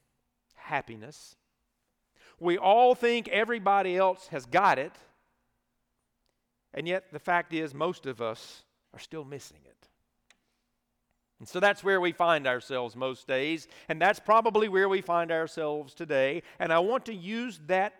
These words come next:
reality and that tension that we all feel as motivation to dive into what the Scriptures have to say to us today, because both psychologically and spiritually, this dilemma we face, we'll call it the,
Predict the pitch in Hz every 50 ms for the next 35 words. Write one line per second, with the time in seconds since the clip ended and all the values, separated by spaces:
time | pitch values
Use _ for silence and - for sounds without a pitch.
0 | - 165 160 165 170 170 175 190 202 202 190 190 - 190 185 185 190 185 160 165
1 | 165 175 170 170 - _ - - - 220 240 240 - - 208 180 170 180 170 _
2 | - - _ - - 196 202 214 - 185 185 185 - - 208 190 190 208 214 208
3 | 208 196 196 - - - - - 226 202 190 180 180 175 175 156 147 175 190 202
4 | 220 233 202 165 175 160 160 160 - - 165 156 143 143 139 127 156 156 170 180
5 | 185 190 180 156 165 165 156 151 143 151 151 - - 131 - - - 170 165 _
6 | _ - - 120 110 123 135 127 123 127 131 113 - - 135 127 123 117 - 120
7 | 113 120 117 107 _ _ - 98 98 107 107 107 104 110 127 139 _ _ _ -
8 | - - - - 196 - 214 170 156 170 190 185 - - - - 240 247 254 -
9 | 254 226 202 208 208 180 170 202 185 175 175 175 170 175 185 180 160 156 151 151
10 | 139 - - - 233 233 233 214 190 - 156 143 143 147 151 185 185 - - -
11 | 180 175 190 208 196 180 165 147 147 139 - 151 139 123 117 - - 180 185 -
12 | - 175 190 185 170 165 - - 143 127